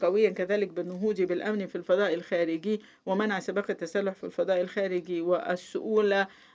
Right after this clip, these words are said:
المتمثل، المتميز بالمسؤولية هو لغرض التنبؤ بالنواتج وخلق الظروف التي تحول دون نشوء الصراعات في الفضاء الخارجي،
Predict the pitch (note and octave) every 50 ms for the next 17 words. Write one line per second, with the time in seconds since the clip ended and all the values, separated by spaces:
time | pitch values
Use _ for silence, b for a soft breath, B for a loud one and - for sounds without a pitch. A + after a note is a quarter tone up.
0 | b - G3+ G3+ G3+ G3 G3 G3 - G3 F#3 G3 A3+ A3+ A3+ - - A#3+ G3 G3
1 | F3+ F3+ F3 - - - - - F3 F3 E3+ E3+ E3+ F3+ F3+ F#3 - G3+ G3+ A3
2 | A3 G#3+ G#3 F#3+ F3+ - G#3 F3 D3 E3 E3 F#3 F#3+ F#3 D#3 F3 F3 F#3 G#3+ A3
3 | - - D3+ F3+ F3+ F#3+ G#3 G#3+ G#3+ G#3+ G#3+ G#3+ A3 G#3 A3 A3+ G#3 G3 F#3+ F3+
4 | F#3 G3 b b b b b b b b G#3 G3+ G3+ G3 G3 G3+ A3+ A3+ A3 G#3
5 | F#3+ - G3+ F3+ - F#3 F3+ - G3 G3 A3+ B3 G#3+ F#3+ G3+ F#3 C3+ - E3 F#3+
6 | F#3 - F3 F3+ F3+ F3 F3 F3+ G3+ A3 G#3+ G#3+ G#3 F#3+ F#3+ F3 F3+ - A3+ A3+
7 | G#3+ - - F#3 - - F#3 G3 F#3+ E3+ D#3 E3+ F3+ F#3+ G#3+ G#3+ - - - F3
8 | F3+ E3+ F#3+ G#3+ A3 - - E3 - - E3+ - - A3 A3 G#3 F#3+ F3+ F3+ E3+
9 | G3+ G#3+ G#3+ G3 F#3 F3+ E3+ E3+ F3+ - - - - - G3 - - F3+ - -
10 | G#3 F3 E3 D#3 G3+ G#3+ - G3+ F#3+ - E3 - F3 F3 G#3 F#3+ - F3+ F3 -
11 | F#3 F3 E3+ E3 D#3+ E3+ G#3+ A3 G#3 F#3+